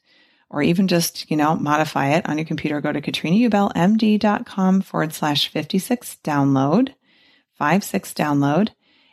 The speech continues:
and let that future version of yourself share her wisdom with you. It really is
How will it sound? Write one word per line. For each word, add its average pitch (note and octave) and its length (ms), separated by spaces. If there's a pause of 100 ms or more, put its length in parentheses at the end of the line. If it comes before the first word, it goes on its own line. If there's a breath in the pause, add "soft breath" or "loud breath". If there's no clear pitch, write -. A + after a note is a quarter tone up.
(140)
and G3+ 280
let B3+ 380
that F4 280
future C#4 480
version B3 520
of F#3+ 240
yourself F3+ 680
share D3+ 720
her A3 180
wisdom C#4+ 320
with D3+ 200
you. - 300 (540)
It F#3+ 120
really G3+ 320
is F#3 180